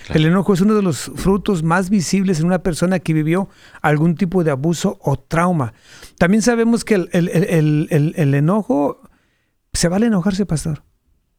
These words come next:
Speaker 2: O sea, el enojo es un, un sentimiento que tenemos para poder sacar las emociones, ¿verdad?
Speaker 1: Ujú.
Speaker 2: Pero, pero realmente muchas veces no entendemos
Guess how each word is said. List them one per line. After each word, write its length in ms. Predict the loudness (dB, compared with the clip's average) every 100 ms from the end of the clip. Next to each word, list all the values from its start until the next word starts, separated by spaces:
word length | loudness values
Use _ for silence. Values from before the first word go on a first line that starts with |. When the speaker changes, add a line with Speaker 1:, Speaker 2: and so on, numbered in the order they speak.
| _ _ _ -2
Speaker 2:
O 120 | 0
sea, 140 | 2
el 280 | 2 2 4
enojo 260 | 2 2 0
es 160 | 0 0
un, 240 | 0 0
un 140 | 0
sentimiento 920 | 0 -2 -2 -2 -2 -2 -2 -2 -4 -10 _ _ _
que 180 | -6 -6
tenemos 340 | -4 -4 -4 -4
para 220 | -4 -4
poder 200 | -4 -4
sacar 260 | -4 -4
las 240 | -2 -4 -4
emociones, 680 | -2 -2 -2 -2 0 0 -2
¿verdad? 360 | -4 -2 -4 -6 -6
Speaker 1:
Ujú. 300 | -6 -6 -2
Speaker 2:
Pero, 380 | 0 2 -2 -2
pero 340 | 0 0 -2 -6 -16 -12 -2
realmente 720 | 0 2 0 0 -2 -2 -6 _ _ _ _ _ _ _ _ _ -2
muchas 320 | 0 2 0
veces 240 | 0 0
no 100 | 0
entendemos 680 | 0 0 0 0 0 -2 -6